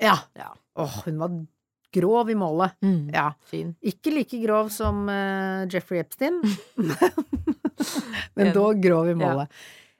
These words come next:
Speaker 1: Eh, det som er, eh, som jeg har sett at jeg har gjort i nitten
Speaker 2: Fireogfyrre.
Speaker 1: lange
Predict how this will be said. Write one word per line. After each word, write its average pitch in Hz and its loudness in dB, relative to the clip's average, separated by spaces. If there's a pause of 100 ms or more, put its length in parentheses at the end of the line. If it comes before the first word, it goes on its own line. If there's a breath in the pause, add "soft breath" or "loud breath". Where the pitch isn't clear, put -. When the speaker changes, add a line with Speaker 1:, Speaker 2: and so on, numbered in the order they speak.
Speaker 1:
Eh, 254 6 (140)
det 285 4
som 339 -4
er, 269 6 (100)
eh, 254 4
som 269 -4
jeg 262 4
har 277 2
sett 269 -2
at 254 -2
jeg 262 6
har 269 4
gjort 277 0
i 262 -4 (160)
nitten 262 -2
Speaker 2:
Fireogfyrre. 226 0
Speaker 1:
lange 247 4